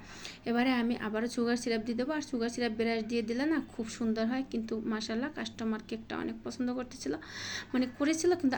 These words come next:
আমার কাছে মানে যেরকম চেয়েছিলাম সেরকম হয়নি। সেরকম হলে মনে হয় আরও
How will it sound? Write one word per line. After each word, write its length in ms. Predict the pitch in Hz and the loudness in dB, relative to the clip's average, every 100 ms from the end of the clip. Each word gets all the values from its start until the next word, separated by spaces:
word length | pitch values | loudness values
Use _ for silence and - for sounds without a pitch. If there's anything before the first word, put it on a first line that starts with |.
| - | 0
আমার 280 | - 247 247 | 0 2 2
কাছে 300 | 262 262 277 | 0 2 6
মানে 260 | 262 240 | 6 6
যেরকম 400 | 226 233 254 285 | 4 2 2 2
চেয়েছিলাম 380 | 277 294 277 320 | 2 0 0 -2
সেরকম 460 | 311 233 226 240 247 | 0 0 0 2 2
হয়নি। 340 | 233 220 247 - - - | 2 2 2 -2 -10 -4
সেরকম 420 | - 311 311 311 285 | 0 2 4 4 4
হলে 220 | 294 294 | 6 6
মনে 240 | 277 254 | 6 6
হয় 180 | 233 240 - | 4 0 0
আরও 340 | 220 214 233 | 0 2 0